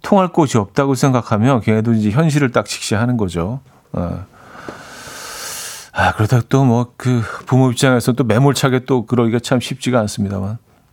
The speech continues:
네. 날도 더운데 시원한 커피 보내드립니다. 일팔칠오님,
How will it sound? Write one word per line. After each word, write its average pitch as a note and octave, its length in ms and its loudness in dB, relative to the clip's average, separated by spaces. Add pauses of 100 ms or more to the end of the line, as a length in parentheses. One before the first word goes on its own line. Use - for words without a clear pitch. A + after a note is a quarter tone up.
(140)
네. C3 100 -8 (960)
날도 G#2 340 2
더운데 F#2 440 2 (1700)
시원한 A2+ 380 2
커피 A2 300 -2
보내드립니다. F2+ 680 0 (2000)
일팔칠오님, D#3 1120 2